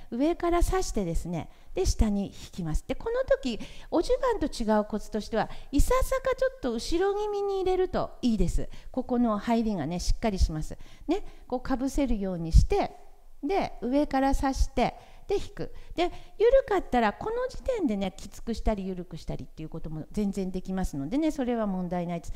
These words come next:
今一番、えっと、細いところに入ってます。で、ここに入れば動かないですね。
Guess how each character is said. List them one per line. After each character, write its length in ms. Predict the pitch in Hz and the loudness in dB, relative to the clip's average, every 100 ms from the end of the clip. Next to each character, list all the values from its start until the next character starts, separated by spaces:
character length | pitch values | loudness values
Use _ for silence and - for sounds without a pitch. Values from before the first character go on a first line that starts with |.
| - - | -8 -8
今 240 | 349 349 226 | 0 2 2
一 260 | - 381 | 2 -4
番、 460 | 415 427 440 415 - - - - | 0 0 0 -2 -6 -10 -20 -8
え 120 | 214 214 | -4 -4
っ 80 | |
と、 460 | - 190 185 170 170 | -2 0 2 0 -2
細 320 | - 294 539 | -4 0 2
い 60 | 523 | 2
と 80 | 247 | 0
こ 140 | 190 | -4
ろ 80 | 170 | -4
に 200 | 156 139 | -4 -4
入 140 | - 196 | -2 -2
っ 40 | |
て 120 | 165 | -2
ま 120 | 147 | -6
す。 180 | 127 - - - - | -6 -8 -10 -16 -6
で、 100 | - | -4
こ 160 | - 403 | -2 0
こ 140 | 466 | 2
に 60 | 466 440 480 494 | 2 0 2 2
入 80 | 381 | 4
れ 60 | 240 | 4
ば 300 | 233 190 - | 4 2 2
動 200 | 214 208 | 2 2
か 140 | 208 202 | 2 -2
な 100 | 143 | -2
い 100 | - - - - - | -8 -18 -20 -16 -6
で 100 | 185 | -4
す 100 | 139 | -2
ね。 180 | 190 | -6